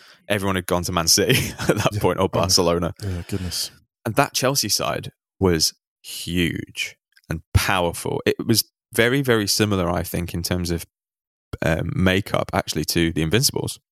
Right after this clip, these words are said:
Speaker 1: You know, we spoke about this before, that technically gifted, a little bit of edge,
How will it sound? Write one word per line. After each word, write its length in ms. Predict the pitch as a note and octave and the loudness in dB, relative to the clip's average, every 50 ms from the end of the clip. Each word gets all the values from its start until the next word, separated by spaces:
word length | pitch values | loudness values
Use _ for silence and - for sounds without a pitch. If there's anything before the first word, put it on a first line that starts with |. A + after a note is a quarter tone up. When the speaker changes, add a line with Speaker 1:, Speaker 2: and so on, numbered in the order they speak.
| _ _ _ - | _ _ _ -2
Speaker 1:
You 40 | G2+ | 2
know, 80 | A2 G#2+ | 4 4
we 80 | A2+ | 4
spoke 260 | A#2 - - F#2 - - | 4 4 2 0 0 0
about 140 | E2+ - | -4 -4
this 100 | - - | -4 -4
before, 340 | - - - - G#2+ G2+ F2+ | -6 -6 0 2 4 4 4
that 160 | E2 E2 - - _ _ - - - - _ _ _ _ - | 2 0 -2 -4 _ _ -20 -20 -20 -20 _ _ _ _ -6
technically 380 | - - - - A2 - - G2+ | -2 -2 0 0 0 0 0 0
gifted, 540 | - - F#2+ F#2 - - F#2 F2 F2 - - - _ _ _ _ _ _ _ _ - - | 2 2 2 2 2 2 2 2 2 0 -4 -12 _ _ _ _ _ _ _ _ -8 -4
a 40 | |
little 220 | F#2 G#2 G#2+ F2 G2+ | 2 4 4 4 4
bit 180 | G2+ G#2 C#2+ | 4 2 2
of 100 | F2+ F2+ | 2 2
edge, 460 | G2 F2+ E2+ E2+ E2+ F2+ - - - | 2 2 2 0 -2 -2 -4 -6 -6